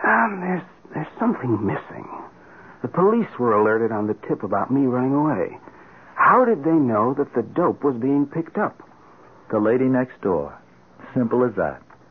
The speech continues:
Speaker 2: Bless her heart, a terrible snoop. I spoke to her and asked her about neighbors. She told me that they were very suspicious, and she knew they were no good from the day they moved in there.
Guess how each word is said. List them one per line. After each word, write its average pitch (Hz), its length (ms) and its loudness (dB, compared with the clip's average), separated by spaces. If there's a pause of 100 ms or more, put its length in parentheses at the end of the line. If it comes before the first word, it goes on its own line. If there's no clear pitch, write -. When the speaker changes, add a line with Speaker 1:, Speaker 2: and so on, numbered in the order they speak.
(160)
Speaker 2:
Bless 123 280 0
her 127 120 0
heart, 95 460 -2
a 90 100 -4
terrible 107 540 0 (140)
snoop. 85 360 -6 (640)
I 101 140 2
spoke 135 340 2
to 139 120 2
her 139 80 4
and 123 100 4
asked 127 240 2
her 135 100 2
about 117 280 2
neighbors. 101 400 0 (500)
She 104 80 -6
told 110 260 0
me 110 80 0
that 87 180 -4
they 98 80 0
were 90 140 -2
very 131 600 2
suspicious, - 600 -6 (420)
and 90 180 -2 (120)
she 101 80 0
knew 117 300 2
they 110 120 4
were 113 160 2
no 107 260 4
good 117 380 2
from 110 180 -2
the 110 80 0
day 117 200 2
they 120 120 2
moved 123 280 2
in 113 180 2
there. 69 280 -8